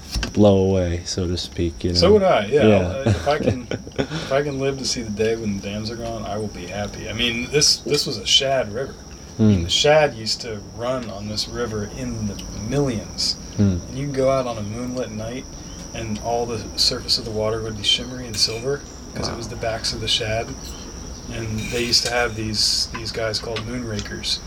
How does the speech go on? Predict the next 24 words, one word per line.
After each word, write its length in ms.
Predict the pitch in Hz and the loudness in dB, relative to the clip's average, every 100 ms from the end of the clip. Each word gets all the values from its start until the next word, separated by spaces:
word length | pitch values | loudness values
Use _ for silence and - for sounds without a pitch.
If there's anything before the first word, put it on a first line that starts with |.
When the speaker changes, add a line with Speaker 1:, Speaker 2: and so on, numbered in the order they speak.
| - - | -10 -10
Speaker 2:
that 100 | - 107 | -6 -4
would 120 | 104 | 0
go 160 | 117 | 2
out 160 | 113 104 | 2 0
with 120 | 104 | -2
these 140 | 104 101 | -4 -4
hand 300 | 120 135 120 | -4 -4 -4
nets. 380 | 95 - - - | -6 -2 -2 -2
It's 80 | - | -6
just 220 | - - | -4 -4
like 100 | 107 | -4
a 60 | 107 | -6
big, 280 | - 117 135 | -4 -4 0
simple 400 | - 147 120 117 | 2 2 2 0
hoop. 180 | 131 123 - - - - - | 0 0 -6 -14 -14 -8 -2
Speaker 1:
Yeah. 140 | 127 | 0
Speaker 2:
They'd 140 | 131 127 | 0 2
go 120 | 131 | 2
out 140 | 131 | 2
on 80 | 127 | 0
the 60 | 113 | 2
boats 340 | 120 135 - | 4 4 0
at 100 | 107 | -2
night 260 | 117 110 | -6 -8